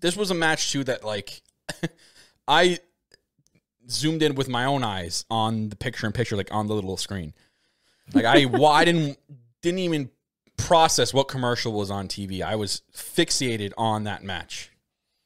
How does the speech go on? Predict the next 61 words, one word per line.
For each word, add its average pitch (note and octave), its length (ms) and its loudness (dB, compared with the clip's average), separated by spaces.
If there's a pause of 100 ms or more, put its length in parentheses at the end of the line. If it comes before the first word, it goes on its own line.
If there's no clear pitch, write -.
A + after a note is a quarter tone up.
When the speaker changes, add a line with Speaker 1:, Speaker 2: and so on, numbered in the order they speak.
(460)
Speaker 1:
And G2+ 320 -6
I A2+ 140 -2
know C3+ 480 6
a - 60 4
lot B2 160 2
of B2 80 -4
people A#2+ 640 -4
out A#2 240 -2
there A2+ 240 0
as G#2 120 -8
well. A2+ 680 0
I've - 80 -12
seen A2+ 120 -8
a A2 40 -8
lot G#2 80 -4
of G2+ 60 -6
people A2+ 120 -6
on A2+ 60 -10
Twitter G#2+ 220 -6
that G2 120 -6
they G2+ 60 -10
could - 100 -8
have G#2+ 100 -6
done G#2+ 160 -6
without G2+ 280 -6
Jericho. C#3+ 340 -2
Yes, D#3 400 -2
I D3 140 0
understand. A#2+ 480 -6
He C3 80 -8
was C3+ 100 -8
annoying. A2 460 -8 (720)
He C3 100 -2
was C3 80 2
a C3 60 4
four, D3 280 4
it C#3 60 0
was C#3 140 2
a B2+ 120 2
too - 260 -4
many E3 160 2
men D3+ 180 4
on D3 100 0
the C#3+ 80 -2
booth. C3 540 -2 (920)
And, A#2 100 -2
you A#2+ 80 0
know, A#2 180 0
Jericho's B2 480 0
just A2+ 140 -4
starting A#2+ 220 2
to A#2+ 60 -4
get A2 180 0
more A2+ 240 0
annoying A2 280 -2
on G#2 120 -6
commentary. G#2+ 420 -4
I G#3 140 4
understand D#3 480 -4
that, F2+ 120 -14
but, F2+ 160 -12